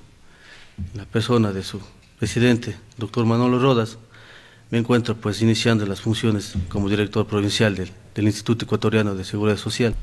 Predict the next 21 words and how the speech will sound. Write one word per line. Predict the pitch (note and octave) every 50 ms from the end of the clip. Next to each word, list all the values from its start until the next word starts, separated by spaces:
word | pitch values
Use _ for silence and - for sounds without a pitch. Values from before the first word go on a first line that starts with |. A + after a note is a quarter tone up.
| -
Los | B2+ A2 A2+
objetivos | A#2+ A#2+ - C#3 C3 - D#3+ D#3+ D#3 C#3+ C3 A2+
y | A2+
metas | A2+ A#2 B2 C3+ C3+ - A2+ A2
que | - - G#2
nos | G2+ F#2 - - - - - - - - -
hemos | C3 B2 A#2 A2+ -
propuesto | - B2 A#2 A#2 A#2+ C#3+ C#3 C3+ - B2 A2 - - - - - - - - - -
son | - - - A2+ A2 A2+
aquellas | A2+ A2+ - C3 B2+ A#2 G#2+ -
que | - G#2+
busca | G2+ A2 A#2+ A#2 A#2+ A#2 A2+ G#2
el | G2+ G2
directorio, | A2 G#2+ A2 G#2+ A2 C3 A#2+ A#2 G#2+ G#2 G#2+ -
el | - A2 -
Consejo | - G#2+ G2+ - B2 A2+ - - G#2+
Directivo. | A2 A2+ A2+ A2+ - D#3 C#3+ B2+ - - - - - - - - - - - - - - - - -
No | B2+ B2
son | B2 D3 C3+ C3+ C3
aquellos | C3 - C#3 C3 B2 A2+ -
que | - - G#2 G2 F#2